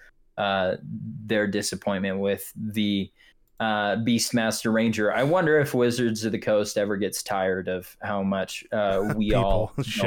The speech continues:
Speaker 1: don't
Speaker 2: on it.
Speaker 1: like that. <laughs> But, I mean, they should have made it better if they didn't want it to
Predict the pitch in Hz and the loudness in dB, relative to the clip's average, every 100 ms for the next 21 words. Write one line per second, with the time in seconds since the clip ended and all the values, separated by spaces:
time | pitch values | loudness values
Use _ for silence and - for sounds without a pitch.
0 | 110 110 95 95 - - 170 180 - - | 0 -2 -2 -4 -8 -8 -6 -6 -8 -8
1 | 202 - - - - - - 247 - 170 | -6 -6 -4 0 0 0 2 4 4 0
2 | - - - - - - 135 156 143 127 | -4 -14 -20 -20 -18 -4 0 4 6 4
3 | - - - 131 131 131 123 120 110 - | 2 -6 -2 2 2 4 4 2 0 -6
4 | 135 135 131 127 151 127 123 120 107 110 | -8 0 0 2 2 2 4 2 2 2
5 | 110 104 101 - 104 107 101 101 101 98 | 2 2 2 0 -2 0 0 0 0 -2
6 | - - 101 | -4 -6 -6